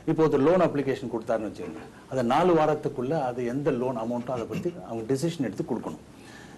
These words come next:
இவங்க கொடுக்கலனாக்கா கம்ப்ளைண்ட் வரும்ன்றது தெரிஞ்ச பட்சத்துல எங்க வங்கி அதிகாரிகள், வங்கி ஊழியர்களுக்கும் தெரியும். நான் அதை பண்ணலைனாக்கா இவங்க வந்து மேல்மட்டத்தை சொல்லிடுவாங்க. அடுத்தது, தேவையில்லாத காரணங்களுக்காக, அஹ், லோன் அப்ளிகேஷன் ரிஜெக்ட் பண்றது,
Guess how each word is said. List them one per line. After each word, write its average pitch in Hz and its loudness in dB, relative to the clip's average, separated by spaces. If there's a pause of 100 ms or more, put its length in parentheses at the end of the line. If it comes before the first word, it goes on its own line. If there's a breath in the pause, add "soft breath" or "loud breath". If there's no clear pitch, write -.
(160)
இவங்க 165 4
கொடுக்கலனாக்கா 220 4
கம்ப்ளைண்ட் 170 2
வரும்ன்றது 151 2
தெரிஞ்ச 135 -2
பட்சத்துல 113 -4
எங்க 127 2
வங்கி 160 4
அதிகாரிகள், 143 2
வங்கி 139 0
ஊழியர்களுக்கும் 143 4
தெரியும். 107 0 (360 loud breath)
நான் 135 0
அதை 123 2
பண்ணலைனாக்கா 160 2
இவங்க 131 0
வந்து 139 -2
மேல்மட்டத்தை 117 -2
சொல்லிடுவாங்க. 85 -6 (340 loud breath)
அடுத்தது, 156 0 (840 loud breath)
தேவையில்லாத 220 6
காரணங்களுக்காக, 170 0 (380)
அஹ், 117 -6 (100)
லோன் 160 2
அப்ளிகேஷன் 139 -2
ரிஜெக்ட் 156 0
பண்றது, - -8